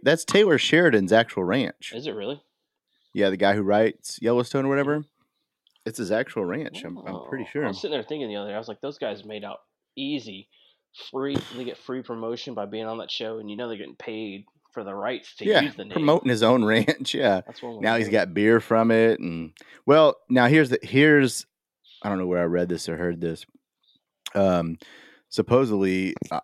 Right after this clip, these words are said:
Speaker 1: obviously Yellowstone's gonna come to an end, and they're gonna, I think he's starting another series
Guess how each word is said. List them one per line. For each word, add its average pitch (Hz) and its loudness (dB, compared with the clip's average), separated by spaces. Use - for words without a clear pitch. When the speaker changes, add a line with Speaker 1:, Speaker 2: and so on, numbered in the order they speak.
Speaker 1:
obviously 98 2
Yellowstone's 90 0
gonna 82 -6
come 87 -8
to 90 -8
an 85 -8
end, 85 -6
and 98 -6
they're 98 0
gonna, 92 -2
I - -4
think 101 -6
he's 98 -4
starting 90 -2
another 90 -2
series 85 -4